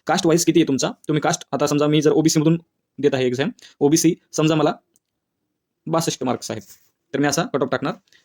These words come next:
आणि टाकणार की समजा नाशिक, ओके. अशी आपण कमेंट्स करा, म्हणजे आपण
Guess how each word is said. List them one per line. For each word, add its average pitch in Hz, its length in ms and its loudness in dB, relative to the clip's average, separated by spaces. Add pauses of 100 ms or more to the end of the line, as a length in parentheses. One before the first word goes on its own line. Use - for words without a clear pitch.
आणि 151 220 -4 (220)
टाकणार 151 260 -2 (200)
की 160 80 -2
समजा 156 240 0 (500)
नाशिक, 143 280 -6 (3000)
ओके. 180 180 0 (2750)
अशी 147 180 2
आपण 160 140 0
कमेंट्स 156 260 2
करा, 135 120 0 (1300)
म्हणजे 135 160 0
आपण 156 240 2